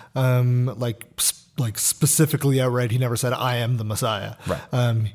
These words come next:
Speaker 1: he said it in various <laughs> other ways, but, like, never blatantly just
Speaker 2: Right.
Speaker 1: said it, or at least in our translations that we have, that he never s-, blatantly said it. And that's the only other one that I've really ever been pushed with, aside from, like,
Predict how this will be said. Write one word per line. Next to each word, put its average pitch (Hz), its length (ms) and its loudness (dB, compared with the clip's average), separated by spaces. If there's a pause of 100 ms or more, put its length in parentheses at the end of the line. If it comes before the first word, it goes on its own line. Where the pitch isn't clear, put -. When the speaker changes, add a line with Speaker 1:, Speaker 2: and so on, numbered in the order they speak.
Speaker 1:
he 127 160 0
said 127 240 2
it 113 140 -2
in 117 360 -2 (240)
various 143 600 4
<laughs> 165 80 8
other 175 180 4
ways, 147 500 2
but, 139 160 2
like, 139 300 2 (300)
never 151 500 4 (600)
blatantly 151 480 4
just 123 100 0
Speaker 2:
Right. - 80 2
Speaker 1:
said 139 220 2
it, 139 160 0
or 151 160 6
at 131 80 2
least 139 200 4
in 143 60 6
our 127 100 2
translations 127 840 0
that 127 140 -2
we 123 120 -2
have, 117 220 -2
that 113 100 -4
he 113 80 -4
never 113 220 -6
s-, 110 120 -6
blatantly 123 460 -4
said 123 180 -2
it. 120 100 -6 (200)
And 156 100 2
that's 165 140 4
the 190 80 6
only 175 180 6
other 147 220 6
one 135 720 0
that 127 80 2
I've 120 180 2
really 123 240 0
ever 120 180 0
been 117 460 -2 (460)
pushed 147 260 2
with, 147 160 2
aside 127 380 0
from, 120 180 -2
like, 113 580 -4